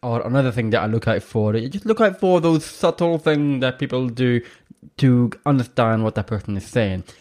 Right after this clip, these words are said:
Some things are very easy to make out what they're saying. If it's, like, big, you move your hand far apart. If it's small, you know, you got your thumbs up and you got your okay sign. But then you got anything kind of, like, exaggerated movement. Like,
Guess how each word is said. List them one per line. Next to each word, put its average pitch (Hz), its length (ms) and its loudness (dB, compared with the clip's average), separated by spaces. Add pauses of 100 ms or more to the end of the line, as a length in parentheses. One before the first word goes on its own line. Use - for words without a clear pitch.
(140)
Some 190 300 -4
things 175 240 4
are 135 120 6
very 135 240 4
easy 120 340 2
to - 160 -4
make 110 460 0
out 107 240 -4
what 110 140 -6
they're 104 100 -4
saying. 139 260 2
If - 180 -2
it's, - 100 -12
like, 117 220 -2 (200)
big, 135 340 0 (240)
you 120 80 -2
move 120 220 2
your 113 100 2
hand 117 460 -4
far 110 160 0
apart. 151 340 0
If - 140 -6
it's 98 140 -8 (180)
small, 143 560 2 (320)
you 127 100 -4
know, 113 80 -2
you 107 140 -4
got 101 160 -6
your 98 80 -4
thumbs 143 560 2
up 139 200 4
and 110 160 -4
you 110 60 -2
got 120 140 2
your 107 240 -2
okay 131 420 -2
sign. 127 540 0 (240)
But 135 140 -4
then 165 180 4
you 160 60 2
got 175 340 2
anything 156 400 0
kind 135 180 -2
of, 113 100 -2
like, 107 300 -2
exaggerated 120 920 0
movement. 113 340 2
Like, 95 180 -4